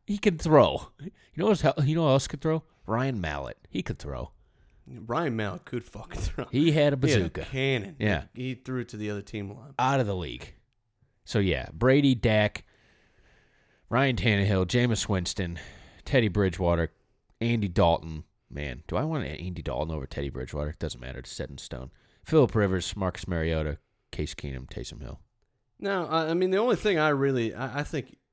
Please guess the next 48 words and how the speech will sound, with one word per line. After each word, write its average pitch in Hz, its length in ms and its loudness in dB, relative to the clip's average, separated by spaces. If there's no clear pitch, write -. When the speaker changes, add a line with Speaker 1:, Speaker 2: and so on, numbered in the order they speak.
Speaker 2:
I 127 100 -2
would 120 120 -4
switch - 400 -6
Dalton 107 280 -8
with 101 200 -12
Jameis. 113 480 -10
Give 214 100 -8
me 202 60 -4
Dalton 139 400 0
four. 117 480 -4
Speaker 1:
Nah, 62 240 -10
I'm - 100 -12
a 76 40 -8
Speaker 2:
Give - 140 -4
me 190 100 -2
Speaker 1:
Jameis 135 100 -6
Speaker 2:
Dalton 147 240 2
Speaker 1:
guy. 135 40 -6
Speaker 2:
four. 127 560 -8
Speaker 1:
I'm 90 120 -4
a - 20 -4
Jameis 82 380 -4
guy 78 180 0
through 82 200 -6
and 78 120 -6
through. 131 140 -4
Speaker 2:
I 156 80 2
am 135 100 -2
not 151 240 2
a 151 60 -2
Jameis 117 420 -2
guy. 92 280 -16
I 131 120 -2
would 127 120 -2
much 151 320 0
rather 135 240 0
have 120 120 0
Andy 117 280 -2
Dalton. 107 420 -4
Think 226 120 -10
about 151 160 -2
it, 127 60 -4
your 127 100 -4
team 165 240 -4
like 127 180 -4
the, 101 140 -6
the 104 180 -8
Patriots. 135 720 -4